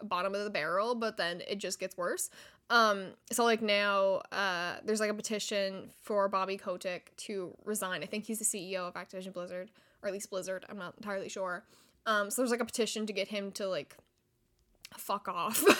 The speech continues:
<laughs> But also, there was something about, oh my god, I can't remember her name, um, but she's the co-head of Activision Blizzard. I feel like I should get up her name.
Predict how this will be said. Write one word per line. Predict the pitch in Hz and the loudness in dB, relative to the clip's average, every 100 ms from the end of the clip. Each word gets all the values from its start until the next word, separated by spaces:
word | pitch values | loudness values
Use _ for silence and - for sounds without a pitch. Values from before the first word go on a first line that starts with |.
| - - - | 4 -4 -4
<laughs> | 302 320 - - - - 277 | -2 -4 -6 -14 -16 -16 -4
But | 262 262 | 0 4
also, | 233 285 320 262 240 | 6 6 6 6 6
there | 233 | 4
was | 233 | 4
something | 226 247 277 277 - | 2 2 2 2 0
about, | 233 226 214 214 208 - | 0 2 4 4 2 -2
oh | 214 | -6
my | 202 | -4
god, | 196 190 | -4 -6
I | |
can't | 220 226 | -8 -10
remember | 208 214 | -8 -8
her | 208 | -6
name, | 170 175 185 - - - - | -6 -6 -10 -16 -20 -20 -2
um, | 220 | 0
but | 220 | 0
she's | 240 240 | 2 0
the | 233 | 0
co-head | - 220 214 202 196 196 - _ - | 2 2 2 0 0 -2 -8 _ -4
of | 202 196 185 185 180 - | -2 0 -2 -4 -8 -10
Activision | 185 - 196 185 180 180 | -10 -8 -10 -8 -8 -6
Blizzard. | 165 - - | -8 -6 -8
I | |
feel | 233 | -6
like | 240 | -6
I | 202 | -6
should | - | -8
get | 165 | -10
up | 202 - | -14 -14
her | |
name. | 202 170 - | -12 -10 -12